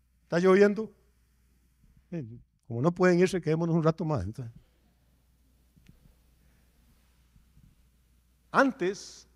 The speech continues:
la riqueza se medía por cuánto ganaba usted, o por cuánto, todavía hace treinta, cuarenta años,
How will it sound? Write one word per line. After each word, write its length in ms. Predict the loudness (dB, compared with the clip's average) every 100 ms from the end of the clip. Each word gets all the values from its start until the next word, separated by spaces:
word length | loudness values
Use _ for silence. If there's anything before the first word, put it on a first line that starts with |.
| _ _ _ _ -12
la 140 | -6 -6
riqueza 420 | -4 0 2 2
se 100 | -2
medía 340 | 0 0 0
por 200 | -2 -6
cuánto 280 | -4 -4 -4
ganaba 300 | -4 -4 -4
usted, 380 | -4 -4 -4 -6 -12 _ _ -16
o 80 |
por 220 | -12 -12 -14 -6
cuánto, 520 | -4 -4 -4 -8 -8 _ _ _
todavía 240 | -8 -4
hace 240 | -4 -6 -10 _
treinta, 320 | -6 -6 -4
cuarenta 300 | -8 -8 -6
años, 260 | -6 -6 -10